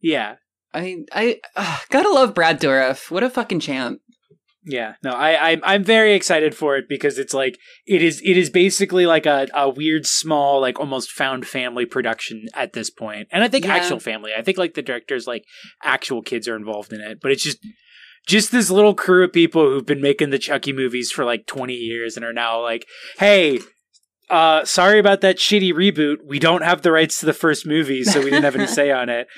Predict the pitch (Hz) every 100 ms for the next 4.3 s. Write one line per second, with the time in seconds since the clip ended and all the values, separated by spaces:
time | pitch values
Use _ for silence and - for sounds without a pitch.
0 | - - 160 143 139 170 160 170 165 165
1 | - 160 147 135 135 123 - 202 254 -
2 | 269 190 190 170 208 214 202 180 170 175
3 | 143 123 - - 175 170 185 180 170 143
4 | 113 120